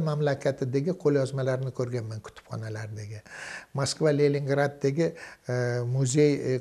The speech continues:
kutubxonalarini ko'rganman, Qozonni ko'rganman,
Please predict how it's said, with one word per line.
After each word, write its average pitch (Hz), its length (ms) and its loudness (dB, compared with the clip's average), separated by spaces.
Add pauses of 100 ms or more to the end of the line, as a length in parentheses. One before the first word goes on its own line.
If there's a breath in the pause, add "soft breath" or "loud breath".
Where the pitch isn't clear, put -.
kutubxonalarini 131 800 -4 (100)
ko'rganman, 113 600 -6
Qozonni 139 580 -2
ko'rganman, 113 500 -2